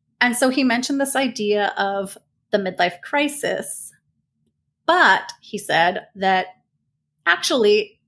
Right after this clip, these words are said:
maybe he was having a midlife opening or was trying to see it as a midlife opening, opening himself up to whatever is next for him.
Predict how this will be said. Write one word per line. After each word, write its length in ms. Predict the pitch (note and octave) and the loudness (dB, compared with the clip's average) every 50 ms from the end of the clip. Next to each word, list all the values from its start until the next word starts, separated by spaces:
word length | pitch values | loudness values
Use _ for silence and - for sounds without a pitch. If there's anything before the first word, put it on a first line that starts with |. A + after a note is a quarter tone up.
| _ | _
maybe 280 | - A#3 A#3+ B3+ C4 C#4+ | -2 0 0 2 2 0
he 180 | C#4+ - D4 B3+ | 0 -2 -2 0
was 160 | C4+ C4 C4 | 0 0 0
having 560 | - F#3 F#3+ F#3+ F#3 F#3 F#3+ F#3+ F#3+ G3 G#3+ _ _ _ _ _ _ _ - | 2 2 2 2 0 -2 -2 -2 -4 -6 -10 _ _ _ _ _ _ _ -6
a 80 | G3 G3 | -4 -2
midlife 580 | G3 F#3 E3+ D#3+ - D3+ D#3 D#3+ C#3+ D#3+ - - _ _ _ - | -2 -2 -2 -4 -2 0 0 0 0 -2 -8 -16 _ _ _ 2
opening 760 | G3 G#3 A3+ A3+ A#3 - G3 - - A#2+ G2 F2 F#2 F#2+ F2+ _ _ _ _ _ _ _ _ _ _ _ _ _ _ _ _ _ _ _ _ _ _ _ _ _ _ - | 4 4 4 2 0 -2 -2 -2 -2 -4 -6 -8 -10 -16 -20 _ _ _ _ _ _ _ _ _ _ _ _ _ _ _ _ _ _ _ _ _ _ _ _ _ _ 0
or 120 | G#3 G3+ | 0 0
was 140 | G#3 G3+ - | 0 -2 0
trying 240 | - A3+ F#3 G3 F#3+ | 2 2 2 2 0
to 100 | G3 F#3 | -2 -2
see 340 | - - - D#4 D4 B3+ | -2 0 0 2 2 2
it 120 | F3+ - - - | 2 2 0 -2
as 120 | F#3 G3 | -2 0
a 60 | G3 | 0
midlife 460 | F#3+ F#3 F#3 F3 E3 F#3 F3 C4+ - - - _ _ _ - | -2 -2 -2 -2 0 0 -2 -2 -6 -12 -20 _ _ _ 2
opening, 680 | A#3 A#3+ A3+ - - F#3+ F3 D3+ D2+ - - - - _ _ _ _ _ _ _ _ _ _ _ _ _ _ _ _ _ _ _ _ _ _ _ - | 2 2 2 0 -2 -4 -4 -4 -8 -10 -12 -16 -20 _ _ _ _ _ _ _ _ _ _ _ _ _ _ _ _ _ _ _ _ _ _ _ 2
opening 500 | A3 A#3 A3+ - - B3+ A#3+ A#3+ A#3 A3+ | 2 2 2 0 -2 0 0 0 0 0
himself 380 | - A3 G3+ - - F3 F3 | -2 -2 -2 0 -2 0 0
up 320 | - F3 F#3 A3 A3+ - - | 2 2 2 0 -2 -6 -8
to 120 | - F#3+ | -6 -4
whatever 480 | F3+ F#3+ F3+ F3+ F3 - F#3 F3 E3 - - | -4 0 0 0 2 2 2 0 0 -2 -4
is 120 | G3 - | -6 -2
next 380 | G3 F#3 E3+ - - - - - | 0 0 0 0 -4 -8 -10 -8
for 140 | - E3 | -8 -6
him. 340 | F3+ F#3 - - - A3 G3 | -6 -6 -8 -8 -10 -12 -14